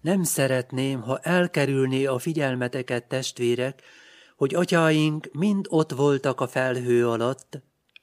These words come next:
mind átkeltek a tengeren, s mind megkeresztelkedtek Mózesre a felhőben és a tengerben.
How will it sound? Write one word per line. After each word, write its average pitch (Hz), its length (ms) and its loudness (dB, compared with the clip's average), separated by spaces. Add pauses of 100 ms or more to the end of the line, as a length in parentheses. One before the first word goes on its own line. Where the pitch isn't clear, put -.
(120)
mind 180 340 -2
átkeltek 143 760 0
a 135 60 0
tengeren, 127 800 -4 (680)
s - 120 -10
mind 185 260 2
megkeresztelkedtek 139 1200 0
Mózesre 143 800 -2 (260)
a 120 80 -4
felhőben 143 680 2
és 135 220 -2
a 135 60 -2
tengerben. 110 1040 -6